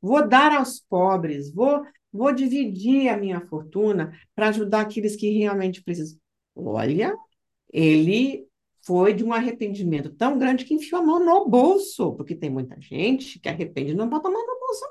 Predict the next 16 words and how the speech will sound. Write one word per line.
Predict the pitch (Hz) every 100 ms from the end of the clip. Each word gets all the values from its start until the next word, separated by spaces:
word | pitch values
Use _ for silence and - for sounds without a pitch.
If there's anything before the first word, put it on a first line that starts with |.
| -
não. | 415 415 _ _ _ -
Ele | 214 226 196 196 -
reparou, | 262 330 339 311 277 226
ele | 220
começou | 220 233 226 220 - 240 269 - _ _ -
a | 214
desenvolver | 202 202 226 208 208 180
uma | 156 156
vida | 143 135
de | 143 143 -
reparação, | 220 339 - 233 139 160 - 143 185 190 - _ _ -
e | 160
era | 151
muita | 151 135 226
gente, | 262 175 240 254 165
né? | 185